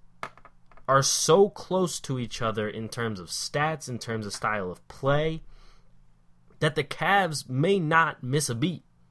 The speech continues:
Like, when they step out on the floor, sure, they'll look different. Sure, they might play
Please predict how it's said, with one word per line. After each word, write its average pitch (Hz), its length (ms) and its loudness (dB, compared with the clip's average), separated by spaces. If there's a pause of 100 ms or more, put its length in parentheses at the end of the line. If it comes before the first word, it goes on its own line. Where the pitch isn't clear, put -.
(1040)
Like, 143 200 4
when 127 160 2
they 165 140 0
step 165 340 0
out 165 140 4
on 156 140 2
the 135 60 0
floor, 156 460 0 (260)
sure, 180 320 4
they'll 143 320 0
look 135 320 -2
different. 98 380 -8
Sure, 175 220 0
they 147 100 0
might 139 240 0
play 135 400 0